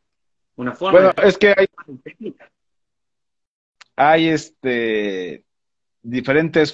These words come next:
Speaker 2: formas de, de sangritas, ¿no? Pero así como que el, lo general es, lleva jugo de naranja, al-, alguien le pone a veces jugo de, de mandarina, limón,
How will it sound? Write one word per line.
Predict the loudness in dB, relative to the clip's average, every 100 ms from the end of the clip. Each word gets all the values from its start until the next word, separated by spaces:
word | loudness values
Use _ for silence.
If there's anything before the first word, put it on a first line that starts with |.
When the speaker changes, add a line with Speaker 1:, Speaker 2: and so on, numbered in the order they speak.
| -2
Speaker 2:
formas | 2 2 2 2 2 0
de, | 0 2 2 0 -2 -6 -10 _ _ _ _ _ _ _ _
de | -6
sangritas, | -4 -2 0 0 2 0 0 -10 -20 _ _
¿no? | -6 -2 -2 -4 _ _ _ _ _ _
Pero | 2 4
así | 4 2 0 -6 _ _ _ _ -4
como | -2 -2
que | -2 -4
el, | -2 -6 -8 -12 -16 _
lo | -6 -4
general | 0 0 2
es, | 2 2 -2 -10 _ _ _ _
lleva | 0 4 4
jugo | 2 0 0 0 _ _ _ _ _
de | -4
naranja, | 0 2 2 0 -4 0 2 4 2 0 -4 -10 _ -12
al-, | -10 -10
alguien | -8 -6 -6
le | -6
pone | -6 -6 -6 -8 -8
a |
veces | -8 -8 -10 -14
jugo | -8 -4 -2
de, | -2 -4 -8
de | -10
mandarina, | -8 -6 -2 0 4 4 4 4 4 2 0 -4
limón, | -4 0 2 4 4 4 2 0 -6 -12